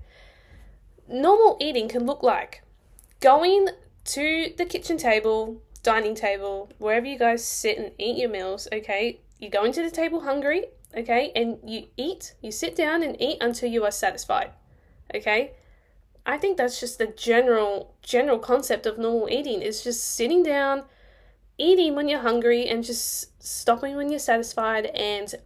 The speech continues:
moving on with the rest of your day. Not hyperfixating on, "Oh my God, did I eat too much? Oh,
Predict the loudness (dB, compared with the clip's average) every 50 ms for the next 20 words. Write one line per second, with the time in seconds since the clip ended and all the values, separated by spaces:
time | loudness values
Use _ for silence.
0 | _ -18 -18 -16 -8 -4 -2 0 0 0 0 -2 -2 -2 -4 -6 -8 _ 2 4
1 | 4 4 4 2 2 0 -4 -8 -12 -8 -6 -6 -6 -4 -4 -4 -4 -6 -6 -8
2 | -8 -8 -6 -2 2 2 2 2 0 0 -2 -2 -2 -2 -8 -4 -2 -2 -2 -2
3 | -6 -8 -10 -12 -4 -2 0 0 0 0 0 -2 -2 -2 -4 -8 -14 -20 -20 -20
4 | _ _ _ -8 -6 -6 -6 -6 -6 -8 -10 -8 -8 -8 -6 -8 -8 -8 -10 -10
5 | -6 -6 -4 -2 -2 -2 -2 -4 -8 -12 -4 0 2 2 2 2 0 -2 -2 -2
6 | -6 -8